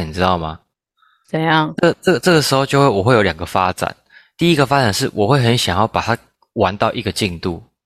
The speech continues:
Speaker 2: 嗯。
Speaker 1: 对，然后就要花很多时间在那边弄。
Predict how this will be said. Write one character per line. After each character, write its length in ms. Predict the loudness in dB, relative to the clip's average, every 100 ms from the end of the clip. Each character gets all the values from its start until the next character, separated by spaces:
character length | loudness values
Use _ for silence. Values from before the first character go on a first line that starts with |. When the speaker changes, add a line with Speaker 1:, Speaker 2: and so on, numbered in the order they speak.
| _ _ _ _ _ _ -6
Speaker 2:
嗯。 400 | -2 0 -2 -6 -12 _ _ _ _ _ _
Speaker 1:
对， 260 | 2 2 0 -10
然 140 | -4 -2
后 60 |
就 120 | 2
要 80 | 0
花 140 | 2 0
很 100 | 0
多 120 | -4
时 120 | -4
间 120 | -4
在 80 | -4
那 80 | -4
边 120 | -2
弄。 160 | -4